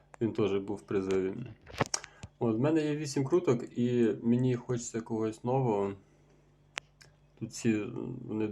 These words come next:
довольно імбові. Я не буду про них розказувати, я думаю, ви вже самі все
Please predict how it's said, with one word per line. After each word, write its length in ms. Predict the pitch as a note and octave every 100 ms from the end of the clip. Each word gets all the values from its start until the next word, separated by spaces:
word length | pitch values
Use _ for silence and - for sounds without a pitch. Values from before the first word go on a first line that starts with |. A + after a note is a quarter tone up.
| G2+
довольно 460 | A2+ A2 A2 A2 A2
імбові. 380 | A2 B2+ A2 A#2+
Я 100 | D#3+
не 100 | F3
буду 240 | E3 C3+
про 140 | C3
них 200 | C3 C3
розказувати, 560 | B2+ A#2 E3 D3 A#2 A#2+
я 60 | A#2
думаю, 340 | A#2+ A#2 A2+
ви 100 | A2
вже 160 | G#2+ G#2
самі 280 | A#2 A2
все 380 | G#2+ - G#2 G2+